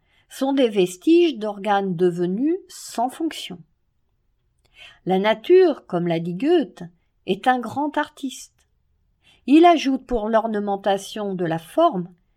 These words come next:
des organes souvent inutiles pour la vie en elle-même,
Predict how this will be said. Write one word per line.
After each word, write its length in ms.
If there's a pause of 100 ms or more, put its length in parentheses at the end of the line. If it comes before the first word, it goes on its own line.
(120)
des 300
organes 380
souvent 440
inutiles 640
pour 160
la 160
vie 200
en 120
elle-même, 500